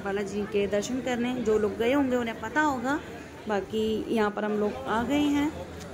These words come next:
फिर हम लोग अंदर जाएंगे दर्शन करने। मैंने ना अंदर की कोई video वगैरह नहीं बनाई है, आ, क्योंकि बहुत ज़्यादा rush था और फिर मेरी बेटी भी परेशान हो रही थी गर्मी की वजह से, है ना।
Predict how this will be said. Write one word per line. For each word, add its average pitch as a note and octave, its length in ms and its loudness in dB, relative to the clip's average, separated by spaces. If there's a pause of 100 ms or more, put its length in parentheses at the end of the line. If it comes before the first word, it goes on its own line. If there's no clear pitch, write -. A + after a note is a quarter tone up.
फिर A#3 120 -2
हम A3+ 100 0
लोग A3 120 0
अंदर A3 220 2
जाएंगे G#3+ 320 0
दर्शन G#3+ 360 0
करने। A#3+ 240 0
मैंने A#3 220 2
ना B3+ 80 2
अंदर A#3 240 2
की B3 120 -6
कोई A#3+ 180 -2
video A3 300 2
वगैरह A3 280 -2
नहीं G#3+ 320 0
बनाई G#3+ 320 0
है, A#3 220 -2
आ, G3+ 920 -2 (1080)
क्योंकि A#3 300 0
बहुत A3 360 2
ज़्यादा A3 240 0
rush G#3+ 320 -2 (100)
था A3+ 80 2 (200)
और G#3+ 60 -4
फिर A#3+ 160 -4
मेरी A3+ 160 2
बेटी G#3+ 320 2
भी A3+ 80 0
परेशान G#3 400 -2
हो G3+ 60 2
रही G3+ 100 -2
थी B3 180 -10
गर्मी G#3+ 280 2
की G#3+ 160 -4
वजह G#3 320 0
से, G#3+ 200 -6
है B3 180 0
ना। A#3 140 2